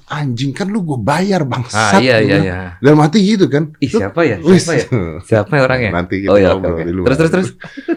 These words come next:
Speaker 1: Uh, bete gua kan. Udah, begitu podcast, gua udah bete banget otak gua gitu. Karena maksud gue, ya kalau lu gua bayar, lu jangan collab sama gua
Speaker 2: Iya
Speaker 1: dong.
Speaker 2: dong, iya dong.
Speaker 1: Kan lu gua bayar.
Speaker 2: Iya,
Speaker 1: Nah,
Speaker 2: minta budget lagi.
Speaker 1: minta budget
Speaker 2: Ah.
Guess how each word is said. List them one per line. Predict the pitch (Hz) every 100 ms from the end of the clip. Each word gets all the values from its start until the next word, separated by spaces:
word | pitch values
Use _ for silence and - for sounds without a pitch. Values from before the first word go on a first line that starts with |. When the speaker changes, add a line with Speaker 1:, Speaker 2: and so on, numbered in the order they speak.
| -
Speaker 1:
Uh, | - 139
bete | 90 123 262 233 160
gua | 135 127
kan. | 151 - _ _ _ -
Udah, | 107 104 80 90
begitu | 95 101 101
podcast, | 95 98 - 170 135
gua | 254
udah | 170
bete | 156 151 165
banget | 180 254 190
otak | 151
gua | 147 156 107
gitu. | 95
Karena | 170 240
maksud | 185 185
gue, | 247 185
ya | 123
kalau | 175
lu | 185 240
gua | 165
bayar, | 131 87 - 90 151 175 _ -
lu | 277
jangan | 196 127 120
collab | 127 117
sama | 123 117
gua | 185
Speaker 2:
Iya | 349 -
Speaker 1:
dong. | -
Speaker 2:
dong, | 123 107 104
iya | 147
dong. | 120 92 85 85
Speaker 1:
Kan | - 302
lu | 330
gua | 330 349
bayar. | 330 294 147
Speaker 2:
Iya, | 143 98
Speaker 1:
Nah, | 85 76
Speaker 2:
minta | 85 131
budget | 131 120 226
lagi. | 185 113
Speaker 1:
minta | -
budget | 123 123 202
Speaker 2:
Ah. | 127